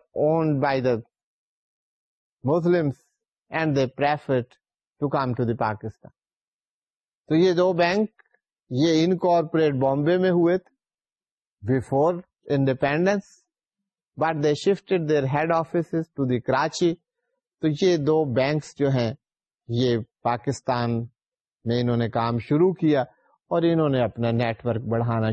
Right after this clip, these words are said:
شروع کیا. اس کے ساتھ ساتھ اسٹوڈنٹس، جو سب سے بڑی بات،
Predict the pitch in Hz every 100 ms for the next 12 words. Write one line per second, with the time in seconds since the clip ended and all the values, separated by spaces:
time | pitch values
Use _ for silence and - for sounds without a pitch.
0 | - 104 104 - _ _ _ _ _ _
1 | _ _ _ _ _ _ _ 185 - 220
2 | 208 208 214 214 180 175 151 147 139 127
3 | 135 _ _ _ _ _ _ _ _ _
4 | _ 123 120 156 180 165 165 156 147 147